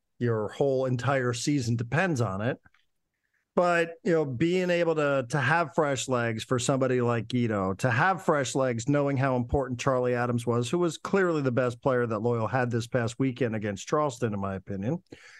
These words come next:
to be able to manage those minutes and manage those legs and also keep everybody fresh and rotated as you're, you're heading down the home stretch here, to me, is really an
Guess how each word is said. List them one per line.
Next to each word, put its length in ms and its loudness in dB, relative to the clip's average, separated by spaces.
to 100 2
be 120 4
able 100 0
to 80 2
manage 720 0
those 520 0
minutes 440 0
and 180 2
manage 400 0
those 320 0
legs 320 0
and 100 2
also 280 0
keep 260 -4
everybody 400 2
fresh 440 0
and 120 0
rotated 720 0
as 240 0
you're, 360 0
you're 140 2
heading 320 0
down 220 2
the 80 2
home 240 0
stretch 340 -2
here, 360 0
to 100 -2
me, 380 0
is 280 -2
really 380 2
an 140 -2